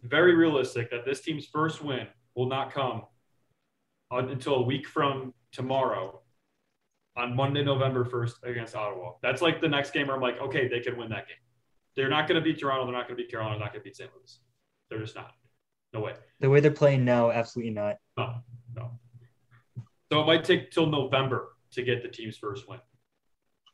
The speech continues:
Speaker 1: And by that point, you might be too far about, too far out of anything to
Speaker 2: You would be way too far behind to make the playoffs
Speaker 1: And
Speaker 2: after that.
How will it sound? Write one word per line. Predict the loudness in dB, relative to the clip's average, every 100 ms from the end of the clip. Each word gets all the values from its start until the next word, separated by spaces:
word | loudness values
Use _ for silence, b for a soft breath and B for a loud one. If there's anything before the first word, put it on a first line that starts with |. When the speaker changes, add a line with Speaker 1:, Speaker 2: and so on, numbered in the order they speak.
| -20 -20 _ _
Speaker 1:
And | -2
by | 2 4
that | 2 2
point, | 2 2 0
you | -2
might | 0 0
be | -4
too | -2 -2 -2
far | -4 -4
about, | -6 -8 -20 -14
too | -6 -4
far | 0 2
out | 0
of | -2
anything | -8 -10 -14 -14 -8
to | -8 -8 _ _ 0
Speaker 2:
You | 4 8
would | 8 8
be | 8 8
way | 6 6 6
too | 4 0
far | 2 2
behind | 0 -6 -6 -8
to | -6
make | -6 -6
the |
playoffs | -2 2 4
Speaker 1:
And | 2
Speaker 2:
after | 0 0
that. | 2 2